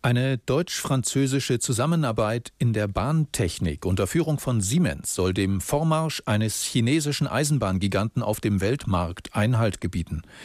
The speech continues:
Siemens, weltweit die Nummer zwei, übernimmt eine knappe Mehrheit an seinem französischen Rivalen Alstom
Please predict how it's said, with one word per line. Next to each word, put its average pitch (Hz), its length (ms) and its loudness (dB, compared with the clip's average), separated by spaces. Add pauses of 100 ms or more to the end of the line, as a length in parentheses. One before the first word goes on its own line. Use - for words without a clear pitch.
(260)
Siemens, 165 600 2
weltweit 82 380 -4
die 92 40 0
Nummer 92 260 2
zwei, 139 380 2
übernimmt 156 460 2
eine 110 200 0
knappe 143 340 -2
Mehrheit 131 480 2
an 117 120 2
seinem 107 280 0
französischen 127 680 0
Rivalen 107 540 0
Alstom 143 540 0